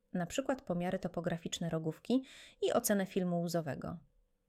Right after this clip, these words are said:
Na kilka dni przed zabiegiem lekarz może zalecić intensywne nawilżanie, odstawienie soczewek kontaktowych i unikanie ekspozycji na kurz i wiatr. Pamiętaj, w dniu zabiegu zaplanuj transport do domu i nie prowadź samodzielnie auta.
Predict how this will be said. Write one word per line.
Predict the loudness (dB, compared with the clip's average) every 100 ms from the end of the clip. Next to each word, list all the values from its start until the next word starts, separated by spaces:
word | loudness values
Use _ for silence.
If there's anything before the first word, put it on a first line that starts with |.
| _ _ _ _ _ _
Na | 4
kilka | 8 8 10
dni | 10 8
przed | 8 4 6
zabiegiem | 6 6 6 6 4
lekarz | 4 6 4 4
może | 4 4
zalecić | 4 4 2 -2 2
intensywne | 8 8 8 4 2 2 0
nawilżanie, | 0 -2 -2 -2 -2 -2 -6 -12 -20 -20 -10 0
odstawienie | 2 4 4 6 8 6
soczewek | 4 4 2 2
kontaktowych | 0 0 -2 0 0 2 -2 -2 -6
i | 0
unikanie | 2 2 2 2 0
ekspozycji | -2 -4 -2 -2 -4 -4
na | -4
kurz | -2 -6 -4
i | -4
wiatr. | -2 -4 -4 -12 -16 _ _ _ _ -20 _ _ 4
Pamiętaj, | 6 6 2 -2 -6 -8 _ -20 -20 _ -4
w | 8
dniu | 10 12
zabiegu | 10 10 6 6
zaplanuj | 6 6 6 4
transport | 4 2 4 2 0 -4 0
do | 2
domu | 2 2 2 2
i | 0
nie | 6
prowadź | 6 6 4
samodzielnie | 0 0 0 0 0 0
auta. | -2 -2 -4